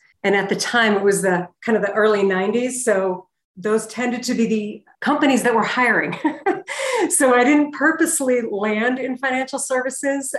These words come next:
um, but that's, that's kind of where I ended up. And I had been doing that for about thirteen years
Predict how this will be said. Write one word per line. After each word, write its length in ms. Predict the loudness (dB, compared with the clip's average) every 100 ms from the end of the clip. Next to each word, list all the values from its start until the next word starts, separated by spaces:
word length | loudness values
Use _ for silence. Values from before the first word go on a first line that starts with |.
| -2
um, 360 | 0 0 -2 -4
but 160 | -4
that's, 580 | 0 0 0 -6 -8 -12 _
that's 120 | -12 -6
kind 220 | -2 0
of 100 | 2
where 200 | 2 2
I 80 | 0
ended 320 | 0 0 2
up. 360 | 2 0 -4 _ -4
And 600 | 0 0 0 0 -2 -4 -12 _ _ -6
I 60 | -2
had 120 | 2
been 160 | 2
doing 240 | 4 2 2
that 160 | 0
for 80 | 0
about 180 | -2 -2
thirteen 440 | -2 -2 -2 -2
years 480 | 0 0 0 -2 -6